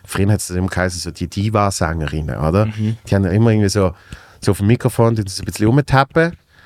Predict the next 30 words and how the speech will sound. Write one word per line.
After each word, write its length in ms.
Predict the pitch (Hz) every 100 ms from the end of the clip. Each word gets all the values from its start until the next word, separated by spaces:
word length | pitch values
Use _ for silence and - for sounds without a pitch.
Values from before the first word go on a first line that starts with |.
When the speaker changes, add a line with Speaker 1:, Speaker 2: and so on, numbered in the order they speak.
| -
Speaker 2:
Mhm. 180 | 117 117
Speaker 1:
Und 60 | 101
wenn 120 | 110
sie 80 | 104
dann 140 | 107 101
lauter 320 | 135 - 143
werden, 340 | 123 107 120 123
dann 120 | 113
gehen 140 | 117
sie 100 | 110
so 60 | 104
ein 40 |
bisschen 200 | - -
weg 280 | 104 117 -
und 120 | 98 92
dann 100 | 98
tun 100 | 104
sie 120 | 95
wirklich 220 | 101 - -
so 100 | 110
modulieren, 640 | 101 95 87 101 104 82
oder? 220 | 71 85
Speaker 2:
Ja. 200 | 107 101 - - - - - 87
Speaker 1:
Über 220 | 85 82
das 160 | 98 113
macht 180 | 120 107
man 80 | 101
sich 140 | 95
mega 720 | 104 113 120 123 117 117 113 - _
gern 520 | 98 92 98 117 120